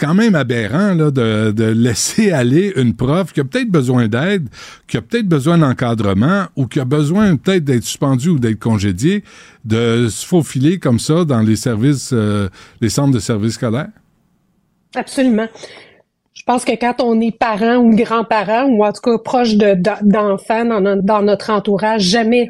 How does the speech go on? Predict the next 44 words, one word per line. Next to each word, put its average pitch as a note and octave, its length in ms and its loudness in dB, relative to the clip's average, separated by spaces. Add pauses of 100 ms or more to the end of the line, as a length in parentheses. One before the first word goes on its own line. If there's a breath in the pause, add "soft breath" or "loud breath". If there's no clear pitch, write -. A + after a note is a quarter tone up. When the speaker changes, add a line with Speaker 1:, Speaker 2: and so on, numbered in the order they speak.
Speaker 2:
on G3+ 160 2
souhaite G#3+ 460 0
qu'une F#3+ 520 0
situation G3+ 420 -4
comme G3+ 160 0
celle-là G3+ 320 0
se A3+ 80 -12
produise G#3+ 540 0
pour F#3 240 -4
un, F3+ 100 -6 (360 loud breath)
pour G#3 160 2
nos G#3+ 360 4
enfants, G3+ 440 -4
pour A3+ 120 -2
l'ensemble A#3+ 420 0
des G#3+ 200 2
enfants G3+ 280 0
du G#3 140 0
Québec. A3 480 -2 (440 loud breath)
Alors, G3 360 -2
euh, G#3+ 100 2 (120)
évidemment A3 520 4
que G3 320 0 (160)
nous, A#3 300 4
à G#3+ 60 2
la G#3 100 0
Fédération, G#3 800 -2
on G3 500 0
accueille G#3+ 340 0
d'un G3+ 140 4
très A#3+ 200 -2
bon G#3+ 260 0
œil G3+ 240 0 (320 soft breath)
le G#3 100 -4
projet G3 340 0
de F3+ 60 -2
loi G#3+ 160 0
quarante-sept, G#3+ 640 -4
notamment A3+ 480 0
pour G#3 160 -10
pouvoir G3 320 -4
partager G#3+ 480 -2
ces A#3+ 260 -4
informations A3+ 680 -2